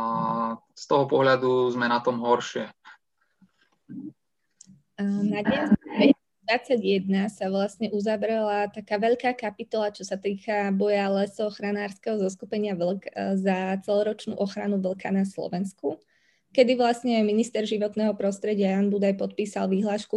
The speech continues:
Speaker 2: ktorou sa vyhlasuje celoročná ochrana vlka na Slovensku. Čo to presne znamená, keď sa na to takto pozrieme, že vlastne vlk sa stáva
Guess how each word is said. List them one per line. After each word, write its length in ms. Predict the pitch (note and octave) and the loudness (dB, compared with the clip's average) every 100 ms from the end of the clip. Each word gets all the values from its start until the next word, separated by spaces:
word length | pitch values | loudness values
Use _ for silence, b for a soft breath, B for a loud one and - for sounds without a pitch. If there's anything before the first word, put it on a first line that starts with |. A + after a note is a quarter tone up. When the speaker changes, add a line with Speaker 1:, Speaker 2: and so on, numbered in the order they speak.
| G#3 | -4
Speaker 2:
ktorou 240 | G3+ A#3 | -2 -2
sa 180 | A#3+ F3 | -2 -4
vyhlasuje 800 | F#3+ A3 G#3+ - A3 G3+ G3 G3 G3 B B - | -2 -2 -2 -4 -2 0 2 0 -6 B B 0
celoročná 640 | A#3 A3+ A#3 A#3 A#3+ A3 | 2 4 2 0 -2 -2
ochrana 340 | G#3 A3 G#3+ | -2 -2 0
vlka 300 | G3 F#3 F#3+ | 0 -2 -2
na 160 | G3 G3 | 0 0
Slovensku. 720 | G3 F#3 F3 G3 - - F#3 _ _ _ _ _ _ _ _ _ - | 0 -2 0 -2 -4 -10 -10 _ _ _ _ _ _ _ _ _ 0
Čo 160 | E4+ | 2
to 160 | E4+ G4 | 4 2
presne 420 | A3+ A3+ - C#4+ A#3 | 4 2 2 0 2
znamená, 800 | G#3 F3+ G#3 A3+ F#3+ F#3+ G3 F#3+ | 2 4 4 2 2 -2 -8 -6
keď 180 | F3+ F#3+ | -4 -4
sa 160 | - G3 | -2 0
na 160 | G3 | 0
to 80 | G3 | 0
takto 320 | G3+ G3+ - | -4 -6 -6
pozrieme, 720 | G3+ G3 F#3+ G3 F#3+ F#3+ F#3+ F#3+ | -6 -2 0 2 2 4 2 0
že 160 | G3 | -2
vlastne 580 | G3 G3 G3 A#3 G#3+ G#3 | 0 -2 -2 -2 0 0
vlk 220 | G3+ A#3 | -2 -4
sa 160 | - A#3 | -4 -4
stáva 640 | - G#3 G3+ G3 G3+ G3+ | -2 -2 0 0 -2 -6